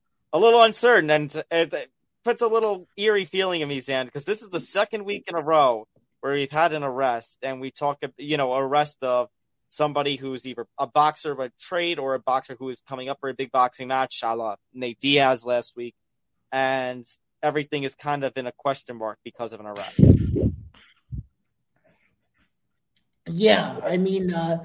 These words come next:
Speaker 2: let's just put it up again because we have to do it every week.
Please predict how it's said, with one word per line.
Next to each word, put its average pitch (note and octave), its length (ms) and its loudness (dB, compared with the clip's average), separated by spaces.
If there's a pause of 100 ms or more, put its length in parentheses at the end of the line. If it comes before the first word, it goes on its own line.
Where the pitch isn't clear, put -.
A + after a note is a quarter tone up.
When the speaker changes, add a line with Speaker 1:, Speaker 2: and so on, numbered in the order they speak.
(580)
Speaker 2:
let's G3+ 320 2
just - 260 -2
put A#3 180 8
it A3+ 140 2
up G#3 280 0
again F3+ 520 0
because F3 320 -4
we F#3 220 -4
have F3+ 260 -2
to F#3+ 100 -6
do F#3+ 160 -2
it F#3 80 2
every F#3+ 280 2
week. F3+ 460 -6